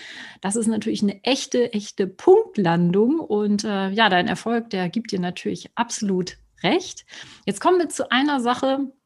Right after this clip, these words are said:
die auch ein bisschen das Thema dieser Folge ist, nämlich was ich ja immer wieder gefragt werde und, äh, ja, du vielleicht auch, wenn jemand einen Online-Kurs machen möchte, also einen begleiteten, ah, wie ist denn das mit einer Facebook-Gruppe? Gibt's denn da Alternativen?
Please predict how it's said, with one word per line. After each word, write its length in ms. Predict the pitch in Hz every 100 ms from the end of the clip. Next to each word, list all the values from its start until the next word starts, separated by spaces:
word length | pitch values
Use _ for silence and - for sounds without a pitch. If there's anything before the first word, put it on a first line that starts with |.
| _ _ _ - -
die 140 | 185
auch 120 | 190
ein 60 | 202
bisschen 300 | 226 - 180
das 100 | 170
Thema 300 | - 254 220
dieser 240 | 190 190
Folge 360 | - 247 285 180
ist, 320 | - 302 -
nämlich 280 | 208 202 -
was 200 | 208 - -
ich 200 | 240 240
ja 120 | 233
immer 400 | - 247 320 247
wieder 220 | 269 254
gefragt 500 | 190 - - 185 -
werde 420 | 185 185 214 262
und, 300 | - 185 196
äh, 120 | 196 180
ja, 140 | 185
du 120 | 220
vielleicht 500 | 233 214 180 175 -
auch, 300 | 202 285 - - - - _ - - _ _ -
wenn 180 | 226
jemand 320 | 240 233 226 220
einen 80 |
Online-Kurs 600 | - 220 226 220 233 220
machen 260 | 226 214 220
möchte, 280 | 220 208 -
also 200 | 180 190
einen 80 | 180
begleiteten, 800 | 180 202 214 214 220 214 208 208 - - - - - -
ah, 680 | - 254 285 285 285 277 285
wie 140 | 269
ist 180 | 233 -
denn 120 | 262
das 160 | 254 247
mit 160 | 269 262
einer 120 | 285
Facebook-Gruppe? 1000 | 294 320 320 - 208 - 196 - 180 190
Gibt's 340 | 294 320 -
denn 200 | 330 302
da 120 | 311
Alternativen? 1120 | 302 302 302 294 277 262 - 302 254 160 -